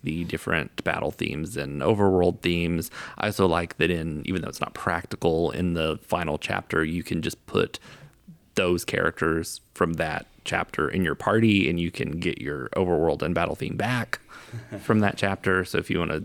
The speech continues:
hear Mina and Maya's theme, then you just put just them in your party and you get it back. Very cool. I definitely, yeah, I definitely love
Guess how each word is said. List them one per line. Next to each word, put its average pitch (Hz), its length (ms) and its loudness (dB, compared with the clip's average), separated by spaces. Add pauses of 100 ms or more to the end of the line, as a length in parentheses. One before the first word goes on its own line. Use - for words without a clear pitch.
hear 92 340 2
Mina 90 420 -2
and 80 160 -4
Maya's 90 600 -4 (160)
theme, 147 400 4
then 104 180 2
you 85 100 -2
just 123 220 -8 (140)
put - 140 -4 (280)
just - 220 -2
them 92 180 -2
in 92 80 -4
your 90 120 -6
party 92 440 -4 (420)
and 90 120 0
you - 40 -4
get - 140 -2
it - 80 -8
back. 92 380 -6 (500)
Very 107 260 2
cool. 95 560 6
I 85 520 0
definitely, 90 720 0
yeah, 85 160 -2
I 92 100 0
definitely 92 640 0
love 76 720 -6